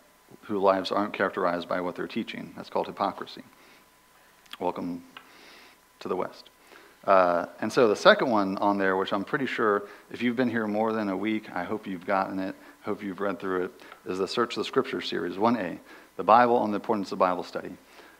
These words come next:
Uh, I just went through all that over the course of, like, four weeks, four or five weeks, uh, with the men and women in India on our, uh, video call, and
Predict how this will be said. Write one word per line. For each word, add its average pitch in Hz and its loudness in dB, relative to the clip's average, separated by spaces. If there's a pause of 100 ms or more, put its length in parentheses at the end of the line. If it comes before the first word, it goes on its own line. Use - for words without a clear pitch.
(140)
Uh, 90 4
I 104 4
just 117 0
went 113 -4
through 104 0
all 98 4
that 95 -2 (800)
over 98 -2
the 101 -2
course 107 -2
of, 95 -6
like, 87 -2
four 110 0
weeks, 104 -4 (300)
four 113 0
or 107 2
five 101 4
weeks, 98 -4 (800)
uh, 92 2
with - -6
the 104 -6
men 107 -2
and 104 -4
women 101 -4
in 95 -4
India 98 -2
on 90 -6
our, 87 -6 (720)
uh, 87 0 (120)
video 107 2
call, 92 0 (400)
and 90 -6